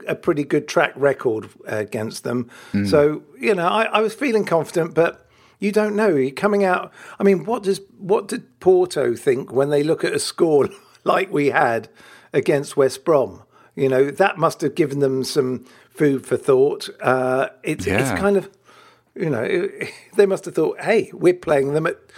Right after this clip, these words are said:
Speaker 1: just the right time."
Speaker 2: Well, yeah, well, you would, wouldn't you? I mean, apart from Pepe, had you heard of any of their players?
Speaker 1: Well, I,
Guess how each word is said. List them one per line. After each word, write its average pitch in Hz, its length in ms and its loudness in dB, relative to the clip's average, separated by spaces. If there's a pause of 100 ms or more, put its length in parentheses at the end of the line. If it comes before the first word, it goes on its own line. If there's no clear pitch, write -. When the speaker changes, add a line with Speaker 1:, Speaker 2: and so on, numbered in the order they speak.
(320)
Speaker 1:
just - 340 0
the 151 100 0
right 151 300 0
time." 214 380 0
Speaker 2:
Well, 160 260 0
yeah, 175 220 -4
well, 98 160 -2
you 110 160 -2
would, 165 180 -2
wouldn't 147 260 -4
you? - 260 -12
I 151 60 2
mean, 190 120 -2
apart 233 320 0
from 127 160 0
Pepe, - 440 -4
had 147 200 -4
you 175 80 -2
heard 170 240 -2
of 127 180 -8
any 107 220 0
of 123 80 -4
their 139 160 -2
players? 151 540 -6 (720)
Speaker 1:
Well, 156 140 4
I, 160 220 2